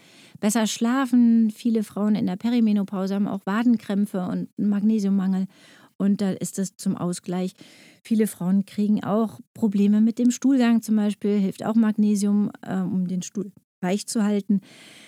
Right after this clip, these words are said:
Es gibt Präparate wie Magnesium zur Nacht mit Lavendel oder mit Melatonin. Das hilft auch bei Schlafstörungen ganz gut,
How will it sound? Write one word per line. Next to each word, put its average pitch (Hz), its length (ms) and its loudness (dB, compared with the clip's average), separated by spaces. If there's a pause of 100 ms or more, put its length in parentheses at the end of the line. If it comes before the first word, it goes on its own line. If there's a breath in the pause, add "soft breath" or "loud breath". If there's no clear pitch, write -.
(100)
Es - 80 -12
gibt - 360 -4
Präparate 202 640 -2
wie 202 120 2
Magnesium 208 520 2
zur 226 160 0
Nacht 233 320 2
mit 202 160 0
Lavendel 214 480 2
oder 180 280 -2
mit 180 180 -2
Melatonin. 214 920 4
Das 190 220 -4
hilft 202 240 -4
auch 185 100 -6
bei 208 140 -4
Schlafstörungen 208 720 -2
ganz 180 300 -6
gut, 190 240 -8